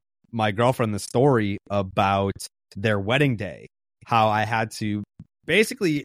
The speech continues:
make an agreement, 'cause it was a day game and it was a day wedding. Uh, and it was also the day of the M L B draft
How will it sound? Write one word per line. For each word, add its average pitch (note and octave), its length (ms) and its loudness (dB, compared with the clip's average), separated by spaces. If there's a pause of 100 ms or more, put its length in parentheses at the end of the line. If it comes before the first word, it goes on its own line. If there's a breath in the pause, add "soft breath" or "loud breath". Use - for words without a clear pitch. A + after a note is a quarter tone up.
(140)
make C#3+ 400 2
an F3+ 60 2
agreement, C#3+ 840 -2 (140)
'cause D#3 140 -2
it F3 40 4
was D3+ 140 0
a C#3 60 0
day F#3+ 280 2
game B2+ 380 -2 (100)
and C3+ 120 -4
it C3 40 -2
was B2 120 -4
a B2 40 -6
day C3+ 220 2
wedding. C3+ 360 0 (480 soft breath)
Uh, A#2+ 220 2
and C#3+ 140 2
it - 20 4
was C3+ 140 2 (100)
also D3+ 640 2 (120)
the C3 220 0
day C3+ 380 2
of B2 220 -2
the A#2+ 180 -4
M C3+ 160 -2
L C3 120 0
B A#2+ 160 -6
draft B2 640 -2